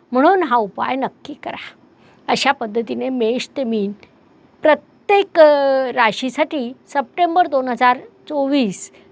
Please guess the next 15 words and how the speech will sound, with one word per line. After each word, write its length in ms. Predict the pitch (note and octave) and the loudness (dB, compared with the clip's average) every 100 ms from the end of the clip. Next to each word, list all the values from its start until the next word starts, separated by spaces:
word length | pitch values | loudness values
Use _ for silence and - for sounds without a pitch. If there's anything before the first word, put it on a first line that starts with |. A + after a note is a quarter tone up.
| _ | _
कसा 320 | C4+ C4 D4+ | 0 2 2
राहील 380 | C#4+ A3+ A3+ G3 A3 _ _ B3+ | 2 0 -4 -6 -12 _ _ -6
हे 60 | |
कळण्यासाठी 840 | C4+ B3+ G#3 A3+ A3+ C#4+ D4 A#3 A#3+ _ _ - | -4 -4 -4 -4 -4 -6 -4 -4 -6 _ _ -4
आम्ही 220 | A3 C4+ | -2 -2
बारा 460 | A3+ G#3 G3+ B3 D4+ | 0 0 2 2 2
व्हिडिओ 320 | D#4 A#3+ C4 C4+ | 0 -2 -4 -4
तुमच्या 300 | A3 A3+ B3 | -8 -4 -2
या 140 | B3+ | -2
चॅनलवर 640 | B3 A3 F#3+ C4 C#4+ A3+ D4 - | -2 -2 -2 -4 -2 -2 -4 -8
अपलोड 380 | - - C4+ B3 | -10 -2 -2 -2
केलेला 400 | - - A2+ D3+ | -6 -6 -6 -2
आहे. 460 | G3+ G3+ - - _ _ - - - _ | -2 -2 -6 -14 _ _ -20 -20 -20 _
प्रत्येक 500 | C4+ A#3+ - D4 C4+ | 2 2 2 2 2
राशीनुसार 760 | B3 F#3 - C#4 D4+ E4 C#4 | -2 -2 -4 -4 0 2 2